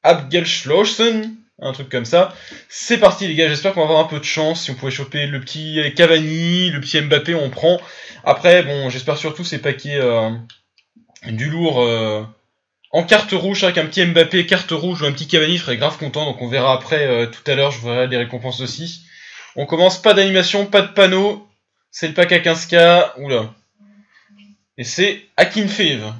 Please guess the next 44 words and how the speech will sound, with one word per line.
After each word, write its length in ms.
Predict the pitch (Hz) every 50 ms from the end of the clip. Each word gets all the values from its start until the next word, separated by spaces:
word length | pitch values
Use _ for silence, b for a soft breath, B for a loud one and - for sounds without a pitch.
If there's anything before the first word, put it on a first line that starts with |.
| - _
Ok, 300 | - 143 151 151 151 - 127 107 92 98 - _ _
ok. 160 | 127 135 -
C'est 200 | 135 110 - -
vrai 120 | 151 240 311
que 40 | 311
c'est, 140 | 294 226 214
c'est 220 | 202 214 214 208
sympa 320 | 202 - 233 220 233 226 214
de 140 | 175 190
changer 300 | 180 - 190 170 170 180
de 40 | 165
langue 160 | 175 196 196
parce 140 | 165 165 156
que 80 | - 165
du 80 | 156
coup 80 | 175 214
il 60 | 202
y 20 | 156
a 40 |
un 20 | 143
peu 100 | 147 170
plus 160 | 170 185 170
de 100 | 160 175
suspense 440 | 170 - 185 170 - 208 202 196 196
sur 160 | - 190 165
les 100 | 160 156
cartes. 260 | - 208 220 214 - B B B B B B B
Parce 120 | - -
que 80 | 170 170
là 100 | 202 208
les 140 | 185 156
postes 320 | 156 160 196 202 202 - -
T 100 | 202 180
W, 340 | 160 175 160 175 175 196 214
je 220 | - - - 127
sais 160 | - - 147
pas 100 | - 170
que 60 | 165
c'est 140 | - - 143
gardé 320 | 123 147 131 139 143 170 156
en 100 | 131 120
fait. 140 | - 127 113 101
Donc 320 | 113 117 117 120 117 -
euh, 400 | 127 117 113 113 113 110 113 113